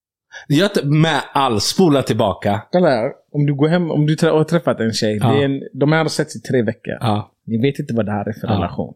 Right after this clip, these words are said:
Speaker 1: Ja.
Speaker 2: Du vet inte om det är att ni bara ska mysa,
Speaker 1: Mm.
Speaker 2: eller om ni ska bli kära, eller
Speaker 1: Mm.
Speaker 2: hur?
Speaker 1: Mm.
Speaker 2: Men ni ligger där i
Speaker 1: Mm.
Speaker 2: eran säng för
Speaker 1: Mm.
Speaker 2: andra gången.
Speaker 1: Mm.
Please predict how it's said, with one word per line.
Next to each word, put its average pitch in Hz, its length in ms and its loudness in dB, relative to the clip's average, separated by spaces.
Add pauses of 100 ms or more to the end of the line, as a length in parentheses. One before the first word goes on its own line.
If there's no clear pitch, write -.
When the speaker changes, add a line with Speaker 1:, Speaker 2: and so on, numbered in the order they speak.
Speaker 1:
Ja. 107 280 -6 (320)
Speaker 2:
Du 123 180 0
vet 143 240 0
inte 147 200 0
om 120 140 4
det 113 80 2
är 107 160 0
att 107 160 -2
ni 117 140 2
bara 113 180 2
ska - 180 -2
mysa, 127 520 2
Speaker 1:
Mm. 117 180 2 (380)
Speaker 2:
eller 127 240 2
om 127 100 2
ni 139 80 2
ska 139 160 0
bli 127 120 0
kära, 87 340 -2
eller 98 120 -2
Speaker 1:
Mm. 131 120 4
Speaker 2:
hur? 87 120 -6 (280)
Speaker 1:
Mm. 101 160 0 (340)
Speaker 2:
Men 127 160 4
ni 131 100 4
ligger 131 440 0
där 107 460 -2
i - 60 -4
Speaker 1:
Mm. 110 120 2
Speaker 2:
eran 104 140 -4
säng 107 360 0
för 117 120 -4
Speaker 1:
Mm. 101 120 0
Speaker 2:
andra 107 300 0
gången. 95 400 -2
Speaker 1:
Mm. 104 220 0